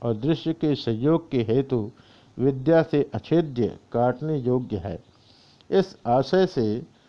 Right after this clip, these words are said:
वही उत्तर सूत्र ने सूचित किया है। गुणों के अधिकार आदि नहीं कहे, क्योंकि उनका ज्ञान से उच्छेद नहीं होता। एक पुरुष के मुक्त हो जाने पर भी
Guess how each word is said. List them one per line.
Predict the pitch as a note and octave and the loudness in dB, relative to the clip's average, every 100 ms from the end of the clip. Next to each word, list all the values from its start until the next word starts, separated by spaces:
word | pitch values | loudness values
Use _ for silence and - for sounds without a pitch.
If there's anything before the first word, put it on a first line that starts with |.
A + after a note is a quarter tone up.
| _ - | _ -8
वही | B2 D#3+ E3+ F#3 F#3+ - | 0 4 4 4 4 0
उत्तर | D3 - - D3+ D3+ | -8 -6 0 2 2
सूत्र | - D3+ - C#3 | -4 -6 -4 -2
ने | C3 B2 | 0 -2
सूचित | - G#2 B2+ - | -4 -6 -8 -6
किया | G#2+ G2 F2 | -2 0 0
है। | F#2 D#2+ - _ _ _ - | -4 -8 -12 _ _ _ -8
गुणों | B2+ D#3 E3+ | 0 2 2
के | E3 E3 | 2 0
अधिकार | D3+ A#2 A#2 D3 D3+ D3 B2+ | 2 0 2 4 6 6 4
आदि | A2 A2+ | 2 2
नहीं | G#2+ G2+ C3+ | 0 -2 -2
कहे, | G2+ F#2+ F2+ - _ _ _ _ - | -4 -4 -6 -8 _ _ _ _ -4
क्योंकि | D#3+ E3+ F#3+ | 0 2 2
उनका | F#3+ E3+ D3+ E3+ | 0 0 0 0
ज्ञान | D3 B2+ C#3 D3+ | 2 2 2 0
से | C#3+ D#3+ D#3+ C#3+ | 0 -2 0 -4
उच्छेद | - - C#3+ C#3 | -6 -4 -2 0
नहीं | G#2 G#2 D3 | -2 -2 -2
होता। | A2+ G#2 G2+ F#2+ - _ _ _ _ - | 0 -2 -2 -2 -6 _ _ _ _ 0
एक | D#3 E3 - | 2 2 0
पुरुष | D#3 D#3+ - | 0 0 0
के | E3 | 0
मुक्त | C3+ D3 D3+ C#3 | 2 0 -2 -2
हो | C3 | 0
जाने | C3 B2+ C#3 C#3+ | 2 2 2 0
पर | D3+ D3+ | 2 2
भी | D3 D#3 D#3+ | 2 2 2